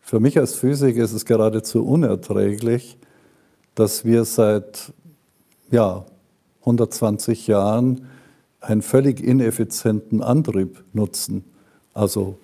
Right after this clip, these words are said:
den Verbrennungsmotor. Mit anderen Worten, wir leisten uns seit Jahrhunderten eigentlich den Luxus,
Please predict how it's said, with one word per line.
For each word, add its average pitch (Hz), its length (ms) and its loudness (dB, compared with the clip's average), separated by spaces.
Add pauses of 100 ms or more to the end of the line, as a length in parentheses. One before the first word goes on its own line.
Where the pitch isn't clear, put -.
(140)
den 104 140 2
Verbrennungsmotor. 107 1400 -2
Mit 113 120 2
anderen 123 360 4
Worten, 120 840 2 (1200)
wir 120 280 4
leisten 123 840 2
uns 123 320 0
seit 113 220 0
Jahrhunderten 117 760 0
eigentlich 107 380 -4
den 104 160 -2
Luxus, 117 720 -4